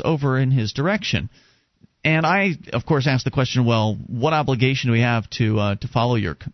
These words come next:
your commands?" And he didn't really have much of an explanation for that, but it, it seemed like, uh, Cassidy, the young lady, wanted to go over there and, and engage him in, in the discussion. So I, I followed her, uh, over there. We, we went that direction. Other people came over, uh,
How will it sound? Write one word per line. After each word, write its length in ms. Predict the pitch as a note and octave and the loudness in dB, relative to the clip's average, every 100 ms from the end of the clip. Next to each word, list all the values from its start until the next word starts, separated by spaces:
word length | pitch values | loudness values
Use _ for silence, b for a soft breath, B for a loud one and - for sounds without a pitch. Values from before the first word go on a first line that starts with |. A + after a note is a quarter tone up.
| - | -8
your 120 | G#2 | -6
commands?" 680 | - G#2 G#2+ G#2+ - B2+ - b b b b | 0 2 2 0 -4 -10 -16 b b b b
And 180 | - C#3 | 0 2
he 60 | G3+ | 2
didn't 120 | E3+ | 2
really 160 | D#3 | 2
have 140 | D3+ C#3 | 2 2
much 160 | C3+ | 0
of 60 | A#2 | 0
an 80 | A#2 | 0
explanation 600 | A#2 - G#2+ A2+ - A#2+ | -2 -2 0 0 0 0
for 120 | B2+ | 0
that, 180 | A2+ A#2+ | 0 0
but 80 | A2 | -4
it, 100 | - | -4
it 120 | - | -6
seemed 400 | - F#3 F#3 F3+ | -2 0 0 0
like, 320 | D#3+ D3+ - - - | 0 0 -4 -10 -2
uh, 220 | C3 A#2+ - _ | 0 0 -4 _
Cassidy, 480 | - C3+ C3+ D3 C#3 | 0 0 0 0 0
the 120 | C3+ | 0
young 180 | A2 A2+ | 2 2
lady, 320 | A2+ A2+ A#2+ - B B - | 2 0 -2 -4 B B -2
wanted 340 | B2 C3+ A2+ - | 0 2 0 0
to 280 | B2+ A2+ G#2+ | 0 0 0
go 280 | B2+ A#2 | 2 2
over 140 | A#2+ B2+ | 0 0
there 260 | A#2+ A#2+ | 0 0
and, 180 | A2+ G#2 | 0 -2
and 260 | F2+ G#2+ G#2 | -2 -4 -4
engage 500 | A2+ A2 A2+ A2+ A2 | -4 -2 0 0 2
him 120 | A#2 | 2
in, 200 | A#2 B2 | 2 0
in 280 | B2+ B2 A#2+ | 0 0 0
the 80 | B2+ | -2
discussion. 540 | B2 - C3 D#3 E3+ | -2 -2 -2 -2 -4
So 160 | - G2+ | 0 0
I, 220 | F2+ - | -2 -2
I 80 | A#2+ | -2
followed 380 | A#2+ A#2 G#2+ G#2 | 0 0 0 -2
her, 220 | A2 G2+ B B B - | -2 -6 B B B -2
uh, 180 | G2+ - | 0 0
over 240 | A#2+ G#2+ | 0 0
there. 180 | F#2+ G#2 | 0 0
We, 220 | A#2+ G#2 A2+ | 0 -2 0
we 100 | A#2+ | 0
went 220 | A#2+ A2+ | 0 0
that 160 | G#2 G2+ | 0 -2
direction. 460 | G2 G2 - G#2+ - B B - | -2 -4 -2 -4 -4 B B -2
Other 200 | B2+ C#3+ | 0 0
people 240 | C3 B2 | 0 -2
came 220 | - C3+ | 0 2
over, 420 | A#2 A#2 A#2 A#2+ | 2 2 0 0
uh, 320 | F2+ A2 G#2+ | 0 0 0